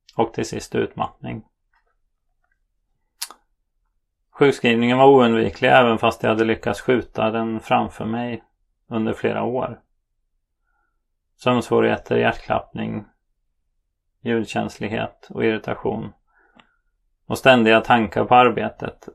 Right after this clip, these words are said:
En oförmåga att kunna slappna av. Alla tecken på hälsosam, på ohälsosam stress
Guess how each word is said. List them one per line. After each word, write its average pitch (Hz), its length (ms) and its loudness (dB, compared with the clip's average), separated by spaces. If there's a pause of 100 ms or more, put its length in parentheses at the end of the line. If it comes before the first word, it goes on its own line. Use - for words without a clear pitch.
(120)
En 123 200 -6
oförmåga 113 640 0
att - 120 -6
kunna 117 180 -6
slappna - 400 -6
av. 131 360 -4 (680)
Alla 113 260 6
tecken - 440 -4
på 110 100 2
hälsosam, 107 760 -2 (1160)
på 120 200 0
ohälsosam 113 840 -2
stress - 560 -10